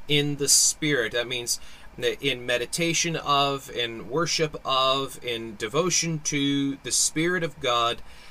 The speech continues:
"I was in the Spirit on the Lord's day and heard behind me a great voice as of a trumpet."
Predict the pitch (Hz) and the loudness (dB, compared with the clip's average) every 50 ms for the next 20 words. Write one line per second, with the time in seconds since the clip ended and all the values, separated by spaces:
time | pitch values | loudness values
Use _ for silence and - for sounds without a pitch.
0 | - - - - - - - - - 123 127 127 131 135 170 185 190 185 - - | -18 -18 -18 -18 -18 -18 -10 -4 0 0 2 2 2 2 0 0 2 2 0 2
1 | - 160 156 160 160 135 117 113 110 113 110 117 139 175 185 185 165 - - 151 | 2 2 2 2 2 0 -2 -4 -6 -6 -2 2 2 2 2 0 -2 -2 2 2
2 | 147 147 147 - 123 127 123 113 - 165 185 202 208 208 208 208 180 - - 151 | 2 2 2 0 -2 -4 -6 -2 0 4 6 6 8 8 6 4 2 -2 -4 -2
3 | 170 170 165 143 - 160 175 202 196 190 175 147 127 110 110 117 117 120 131 - | 0 0 0 0 0 0 0 0 2 0 0 -2 -4 -4 -4 -2 -2 -2 -4 -4
4 | - 120 123 123 113 - 113 120 143 160 - - 113 104 113 120 123 117 120 135 | -2 -2 -2 -2 -2 0 0 2 2 2 0 -4 -8 -6 -2 0 0 0 0 0
5 | - - - - 107 113 110 107 101 101 95 98 95 - - 175 185 165 - 113 | -2 -2 -2 -2 -6 -8 -4 -4 -4 -2 -2 -4 -2 2 4 4 4 4 2 -2
6 | 95 | -4